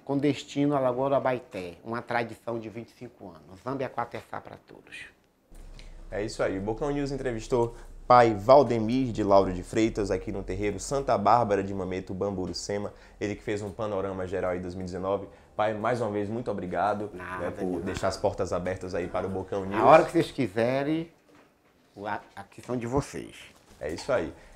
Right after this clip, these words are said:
Speaker 2: E você, é claro, continue acompanhando as nossas entrevistas e que tenhamos aí um ano de muita paz e muito amor e muita fé,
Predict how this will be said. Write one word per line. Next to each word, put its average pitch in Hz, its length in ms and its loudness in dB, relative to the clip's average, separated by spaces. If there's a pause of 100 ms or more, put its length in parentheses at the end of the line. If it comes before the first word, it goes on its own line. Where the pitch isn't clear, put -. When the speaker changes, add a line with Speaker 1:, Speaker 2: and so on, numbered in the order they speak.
Speaker 2:
E - 40 -4
você, 165 280 2
é 165 80 6
claro, 156 240 2
continue 143 420 -2
acompanhando 117 480 -4
as 104 120 -4
nossas 113 340 -4
entrevistas 107 680 -6 (200)
e 98 40 -10
que 135 140 -4
tenhamos 117 540 2
aí 101 200 0
um 101 140 -2
ano 107 240 -2
de 92 140 -6
muita 107 260 -2
paz 101 500 2 (160)
e 95 60 -4
muito 113 320 -4
amor 98 400 0 (160)
e 107 80 -4
muita 123 340 -2
fé, 101 440 -2